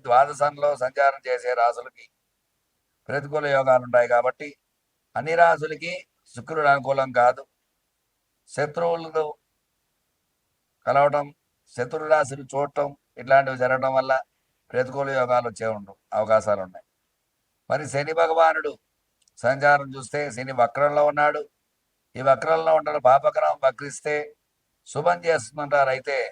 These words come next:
ఏలినాడు శని ప్రభావం అధికంగా ఉండడం వల్ల ఈ కొన్ని కొన్ని ఇబ్బందులు, అర్ధాష్టమ శని, ఏలినాడు శని, ఇట్లాంటి వల్ల కుంభ, మకర, మీన,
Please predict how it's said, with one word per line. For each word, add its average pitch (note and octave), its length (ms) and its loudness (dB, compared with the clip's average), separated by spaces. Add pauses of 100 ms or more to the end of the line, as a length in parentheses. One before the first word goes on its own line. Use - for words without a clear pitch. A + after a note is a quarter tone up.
(560)
ఏలినాడు E3 640 0
శని D3 180 -8 (100)
ప్రభావం C3 480 4 (640)
అధికంగా C3+ 580 -2
ఉండడం A#2+ 280 -4
వల్ల C3+ 140 0 (1200)
ఈ D#3 140 -12 (840)
కొన్ని B2+ 200 -6
కొన్ని C3 220 -6
ఇబ్బందులు, C3+ 340 -2
అర్ధాష్టమ C3 640 2
శని, C3 200 -6 (320)
ఏలినాడు C3+ 440 0
శని, B2 240 -6 (540)
ఇట్లాంటి C3 420 0
వల్ల C#3+ 180 2 (1300)
కుంభ, C3 280 -2 (760)
మకర, C3 340 4 (1800)
మీన, D3 320 -4